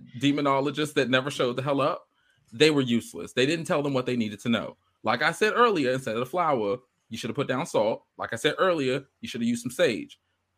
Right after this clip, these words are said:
You also should have got a cat because cats can see spirits and they ward them away. I told you, you did good by not killing the spiders, but you fucked it up by arguing all the time and feeding it negative energy because that's what the demon wants.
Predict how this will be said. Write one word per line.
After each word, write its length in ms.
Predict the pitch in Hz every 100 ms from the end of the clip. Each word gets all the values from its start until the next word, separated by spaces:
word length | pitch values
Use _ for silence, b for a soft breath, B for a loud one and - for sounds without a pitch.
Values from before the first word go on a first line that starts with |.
| _
You 180 | 127 123
also 340 | 151 220 226 208
should 180 | 202
have 100 | 175
got 200 | 131 110 -
a 140 | 120
cat 380 | 131 - 156 101 - _
because 400 | 131 127 143 117
cats 480 | - - 147 160 -
can 160 | 170 160
see 240 | - 113
spirits 420 | 117 170 175 175
and 120 | - 113
they 80 |
ward 320 | 101 117 143 139
them 160 | 139
away. 380 | 123 120 95 - b b -
I 100 | 113
told 360 | - 147 160
you, 260 | 156 175 165 -
you 100 | 120
did 220 | 135 151 151
good 140 | 165
by 120 | 151
not 240 | 147 151 -
killing 220 | 156 147
the 80 | 139
spiders, 500 | 175 180 190 196 196
but 260 | 123 139 123
you 240 | 135 110 98
fucked 220 | 156 156
it 80 | 151
up 140 | 151
by 80 | 127
arguing 380 | 104 120 131 143
all 120 | 147
the 80 | 151
time 260 | 156 156 127
and 100 | 104
feeding 260 | - 143 151
it 60 |
negative 300 | 135 131 143
energy 400 | 123 98 - - - b
because 220 | - 127
that's 220 | 120 131 143
what 120 | 120
the 80 | 120
demon 380 | 117 139 143
wants. 440 | 117 104 80 -